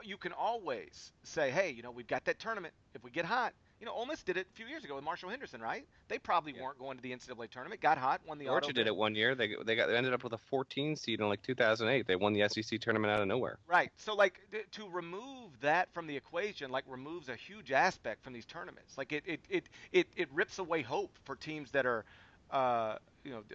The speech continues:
Speaker 1: sputtering along. For instance, you know, we, as much as we talked negatively about L S U last year, um, we, you know, we could always say, you know, if they get hot and win in the tournament, they could, you know, Ben Simmons could still, you know, make the N C double A tournament.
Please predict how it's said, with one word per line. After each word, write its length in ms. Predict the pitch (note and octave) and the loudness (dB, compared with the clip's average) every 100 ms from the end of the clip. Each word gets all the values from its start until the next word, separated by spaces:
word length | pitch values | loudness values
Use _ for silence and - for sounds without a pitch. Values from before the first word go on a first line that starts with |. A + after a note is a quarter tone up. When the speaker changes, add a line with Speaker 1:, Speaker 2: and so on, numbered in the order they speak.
| - | -12
Speaker 1:
sputtering 480 | - F3 E3+ D3+ C3+ | -2 0 2 -2 -4
along. 420 | B2+ F#3 E3+ - - | 0 0 -2 -8 -6
For 120 | F3+ | 0
instance, 400 | G#3 - F3 - F#3 | 0 0 -6 -6 -10
you 120 | G3 | -6
know, 80 | D#3 | -6
we, 240 | C3 F3+ E3+ - F3 | -6 -8 -10 -14 -10
as 120 | C3 | -6
much 220 | C3 F3 | -4 -4
as 80 | G3 | -6
we 140 | D3+ E3+ | -10 -8
talked 280 | E3 F3 | -2 -2
negatively 500 | C3 C#3 E3 E3 B2+ | 2 4 4 2 0
about 220 | B2 B2+ C3+ | 4 4 4
L 140 | C3 | 2
S 160 | B2 D#3+ | 0 -8
U 140 | G#3+ | -2
last 340 | C3+ F#2 - | 0 0 -4
year, 240 | A2 G#2 G#2+ - - - - | -10 -12 -12 -18 -20 -20 -4
um, 280 | D3 B2+ A#2 B2 | -2 -2 -6 -12
we, 180 | C#3+ D3 | -10 -10
you 140 | F3 D3 | -14 -14
know, 60 | |
we 120 | B2 B2 | -12 -6
could 120 | C3 | -2
always 260 | C#3 F3+ | 0 -2
say, 240 | - A3+ A3+ | -2 0 0
you 80 | D3+ | 0
know, 160 | B2 | -4
if 100 | A#2 - | -6 -4
they 100 | F#3+ | -2
get 140 | G#3+ | -2
hot 380 | F#3 B3 G#3 F#3 | 0 0 0 -2
and 100 | C3 A2 - A2 | -10 -20 -20 -16
win 120 | A#2+ | -12
in 60 | F#3 | -10
the 60 | |
tournament, 420 | G3 A#3 B3 F3+ D#3+ | -8 -6 -6 -6 -6
they 80 | |
could, 140 | C#3+ C#3+ | -8 -10
you 80 | C3+ | -14
know, 60 | |
Ben 180 | A#2 B2 | -10 -10
Simmons 260 | C3+ F#3 F#3 | -10 -12 -14
could 140 | F#3 | -18
still, 340 | - G#3 G3+ F3 _ - | -10 -8 -8 -10 _ -20
you 120 | E3 | -14
know, 120 | C#3 A2+ | -12 -12
make 220 | A#2 C3+ | -8 -10
the 100 | E3 | -8
N 80 | F#3 | -12
C 80 | F#3+ | -10
double 180 | G3+ G#3 | -10 -8
A 60 | |
tournament. 360 | G3 A#3 A3+ | -6 -6 -4